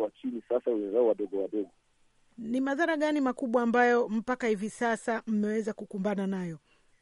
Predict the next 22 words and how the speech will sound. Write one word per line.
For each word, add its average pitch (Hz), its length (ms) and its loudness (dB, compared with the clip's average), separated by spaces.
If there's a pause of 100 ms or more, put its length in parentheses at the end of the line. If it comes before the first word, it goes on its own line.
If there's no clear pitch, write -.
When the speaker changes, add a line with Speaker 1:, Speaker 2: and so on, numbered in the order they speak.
(760)
Speaker 1:
Kuna 147 540 4
shida 156 480 0
kwanza 160 840 4 (520)
ya 113 480 2 (380)
njaa, 160 280 6
maana 156 420 2 (240)
tuna 147 140 4
wakati 143 320 4
yetu 156 140 -2
kuna 143 160 4
watoto 147 380 4
wadogo 139 440 6
ambao 139 280 4
wananyonya 131 500 0
na 131 80 0
wazazi 123 440 2
ambao 135 260 4
wananyonyesha. 135 760 -2 (540)
Walitukataza, 151 1120 4 (960)
walituambia 131 560 4
tusipige 302 480 -6
chakula, - 500 2